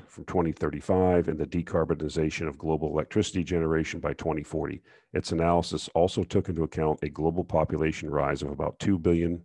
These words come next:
people, as well as the need to supply electricity to seven hundred and eighty-five million people who do not have access to it,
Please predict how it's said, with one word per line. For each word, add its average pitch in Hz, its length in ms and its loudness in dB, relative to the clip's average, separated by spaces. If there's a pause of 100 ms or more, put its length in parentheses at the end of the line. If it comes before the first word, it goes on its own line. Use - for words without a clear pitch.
(100)
people, 71 440 -4 (420)
as 76 160 -6
well 85 160 6
as 82 120 2
the 82 40 0
need 80 200 -2
to 76 80 -6
supply 78 340 0
electricity 76 560 0
to 73 80 -6
seven 80 280 0
hundred 78 280 0
and 69 80 -2
eighty-five 78 480 0
million 73 260 -2
people 73 420 -4 (140)
who 80 100 -4
do 76 100 -2
not 73 220 2
have 76 220 0
access 76 440 -4
to 71 200 -8
it, - 80 -8